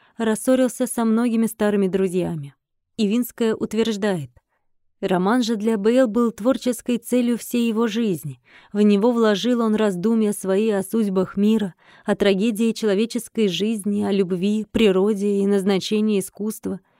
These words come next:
И потому настырное стремление некоторых из друзей принизить роль и вес романа не могло не окончиться взрывом".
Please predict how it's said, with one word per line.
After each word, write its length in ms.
И 80
потому 400
настырное 600
стремление 680
некоторых 640
из 120
друзей 520
принизить 600
роль 300
и 60
вес 300
романа 480
не 140
могло 340
не 160
окончиться 600
взрывом". 560